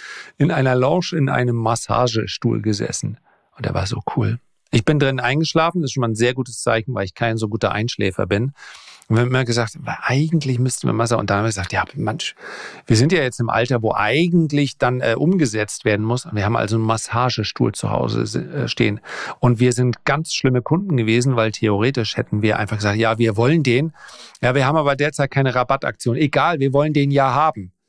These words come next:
So, haben wir, sind wir natürlich nicht so reingegangen. Wir sind ja cleverer. Und dann gab es f-, aus dem Nichts heraus, „Ja, wir haben hier eine Rabattaktion,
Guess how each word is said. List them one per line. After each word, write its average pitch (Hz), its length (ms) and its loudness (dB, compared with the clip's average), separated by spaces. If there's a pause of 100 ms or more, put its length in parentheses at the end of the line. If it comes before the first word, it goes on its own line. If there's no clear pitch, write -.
(580)
So, 120 280 4 (440)
haben - 200 -10
wir, 104 200 -4
sind 123 160 2
wir 127 80 2
natürlich 123 260 0
nicht 123 160 -2
so 117 80 2
reingegangen. 110 540 -2
Wir 95 80 -12
sind 107 100 -6
ja 98 80 -6
cleverer. 117 520 -4 (460)
Und 117 120 2
dann 127 120 2 (120)
gab 143 240 2
es - 240 -4 (680)
f-, - 380 -6
aus 165 240 2
dem 139 160 4
Nichts - 360 0
heraus, 117 440 0 (480)
„Ja, 131 240 2
wir 156 140 2
haben 170 100 0
hier 175 100 2
eine 151 140 0
Rabattaktion, 180 1080 0